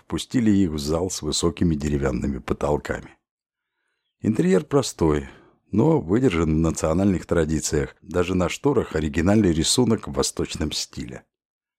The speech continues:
И как важное дополнение, добавлявшее очарование здешнему месту, это витавшие в зале ароматы мясных блюд,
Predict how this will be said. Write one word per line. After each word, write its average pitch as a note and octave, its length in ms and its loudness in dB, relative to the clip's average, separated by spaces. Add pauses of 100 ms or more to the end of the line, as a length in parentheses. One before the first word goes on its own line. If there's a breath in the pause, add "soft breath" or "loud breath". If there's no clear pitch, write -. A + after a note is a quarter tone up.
(420)
И - 80 -20
как - 240 -12
важное G2+ 480 2
дополнение, E2+ 840 0 (420 soft breath)
добавлявшее D#2+ 800 -2
очарование D#2 600 0
здешнему D2+ 540 -2
месту, A2+ 520 0 (460 soft breath)
это B2+ 440 0
витавшие G#2 720 -2
в F#2+ 60 0
зале G#2 280 2
ароматы F2 640 -2
мясных D2+ 500 0
блюд, D#2+ 500 -2